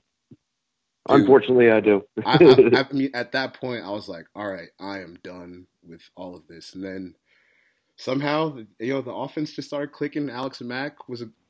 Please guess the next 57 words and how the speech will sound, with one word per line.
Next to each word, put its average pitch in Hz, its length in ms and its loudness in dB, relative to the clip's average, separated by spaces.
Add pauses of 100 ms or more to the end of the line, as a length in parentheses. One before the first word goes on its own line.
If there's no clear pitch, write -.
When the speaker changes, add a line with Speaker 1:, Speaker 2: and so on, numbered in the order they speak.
(180)
Speaker 1:
probably 127 220 -8
the 120 80 -8
best 117 340 -10
free 131 160 -4
agent 123 140 -10
signing 120 260 -10
in - 20 -12
the 110 140 -10
N 113 80 -12
F 110 160 -14
L. 127 320 -10 (360)
Uh, 101 300 -10 (300)
Ryan 110 280 -8
looked 117 140 -14
a 120 40 -12
lot 117 180 -12
better 120 180 -10
this 120 180 -10
year, 123 180 -10
and 104 200 -12 (1080)
Jesus, 101 360 -12
uh, 92 180 -14
like, 92 120 -20
we're 98 120 -10
in 110 80 -10
the 110 60 -12
Super 131 240 -12
Bowl. 85 220 -18
It's, - 160 -20
it's - 120 -12
still 147 140 -6
kinda 135 220 -8
hard 127 180 -10
to 120 60 -12
believe, 104 360 -12 (180)
uh, 95 200 -14
considering, 113 440 -10
like, 90 160 -16
the 98 60 -14
Speaker 2:
You 82 40 -8
know 90 40 -8
Speaker 1:
expectations 147 640 -6
I 87 80 -14
had 82 320 -18
going 92 180 -16
into 85 180 -20
the 80 80 -20
year. 76 240 -20 (1040)
Speaker 2:
You 135 140 -4
know 165 140 6
what? 208 260 4
It 135 80 6
was 135 320 6
one 147 180 2
of 170 60 4
those 156 300 2
things. 131 380 2